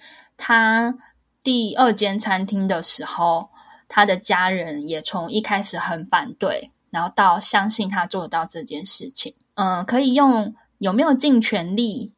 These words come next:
尽了全力之后有什么样的结果来去检视，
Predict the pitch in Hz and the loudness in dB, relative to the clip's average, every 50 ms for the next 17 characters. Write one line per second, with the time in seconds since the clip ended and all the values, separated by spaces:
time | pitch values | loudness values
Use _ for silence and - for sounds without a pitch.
0 | _ - - 302 285 254 220 196 214 - - 226 175 180 196 226 226 220 220 - | _ -6 0 2 4 4 4 4 2 0 -4 -4 -4 -2 0 0 0 0 0 -2
1 | 190 185 196 - - - 208 190 180 170 - - - - - _ - 214 196 214 | -6 -6 -8 -6 2 4 4 6 4 2 -2 -6 -12 -20 -16 _ -2 0 0 2
2 | - - 220 180 180 175 185 214 214 196 185 180 - - 165 165 160 160 160 - | 2 0 -2 -2 -2 -2 0 0 0 0 -2 -2 -2 -4 -4 -4 -6 -8 -8 -6
3 | - 196 180 151 - - - _ _ _ - 185 190 190 - 240 233 226 - - | -4 -2 -2 -2 -4 -8 -14 _ _ _ -6 -6 -6 -4 -2 -2 -2 0 0 0
4 | 208 165 110 95 185 - - - - 208 196 165 196 | 0 0 -2 -2 -2 0 0 2 2 0 -2 -2 -6